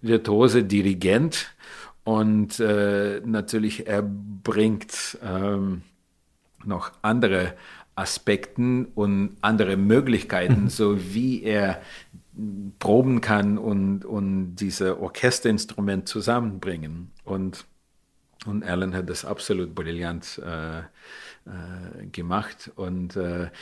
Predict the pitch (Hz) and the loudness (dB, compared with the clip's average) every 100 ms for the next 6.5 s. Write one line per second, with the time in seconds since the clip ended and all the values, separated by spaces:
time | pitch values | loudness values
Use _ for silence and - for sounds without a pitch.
0 | - - 107 104 110 110 117 107 101 - | -12 0 2 8 8 8 8 8 8 4
1 | - 101 98 - - 101 90 - 98 92 | 2 2 2 0 -10 -10 -8 -4 -4 -2
2 | 95 87 90 87 92 85 87 87 - 85 | -4 -4 -4 -4 -4 -2 -2 0 -2 -6
3 | - - 95 - 87 98 90 92 92 92 | -8 -8 -6 -2 -2 -2 2 2 2 0
4 | 90 90 87 90 90 - 95 92 95 101 | 0 0 -2 -2 -2 -4 -4 -4 -6 -8
5 | - 92 90 90 87 - - - - - | -8 -8 -8 -8 -12 -16 -18 -16 -14 -6
6 | 104 92 90 92 90 | -2 0 0 0 -4